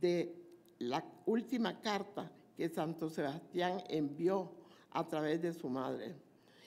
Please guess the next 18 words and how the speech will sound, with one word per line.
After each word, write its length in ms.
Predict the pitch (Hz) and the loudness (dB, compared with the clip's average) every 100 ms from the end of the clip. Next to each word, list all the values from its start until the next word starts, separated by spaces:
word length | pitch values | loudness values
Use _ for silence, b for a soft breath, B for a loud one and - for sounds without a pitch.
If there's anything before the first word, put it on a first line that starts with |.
| B B - | B B 0
Y 140 | 180 | 4
él 160 | 180 165 | 4 2
dice: 500 | 180 160 - 143 - B B B - 151 | 0 0 0 -2 -4 B B B -14 0
"Ya 180 | 202 233 | 2 4
no 140 | 285 | 2
soporto 680 | 277 202 - 208 220 - 175 | 0 -2 2 2 2 -2 -2
más 340 | 160 175 202 220 - - | 0 0 0 -4 -14 -4
tanta 440 | 156 175 - 175 | 0 0 -2 -4
tortura. 640 | 175 156 - 170 156 120 - - - - B B B | -2 -6 -4 0 0 0 -6 -16 -20 -20 B B B
Me 160 | 190 202 | 2 6
dan 260 | 208 233 | 6 6
medicamentos 920 | 254 254 247 175 170 196 214 208 226 - | 4 4 2 0 2 2 2 0 -4 -2
orales 600 | 180 160 196 196 254 - B B B | 2 4 4 4 2 -2 B B B
en 180 | - 180 | -2 -2
contra 600 | 165 - 208 226 208 208 | 0 2 4 4 2 2
de 100 | 196 | 4
la 120 | 170 | 4
voluntad, 800 | 156 156 156 143 - 175 196 262 | 2 2 0 -4 0 0 2 -2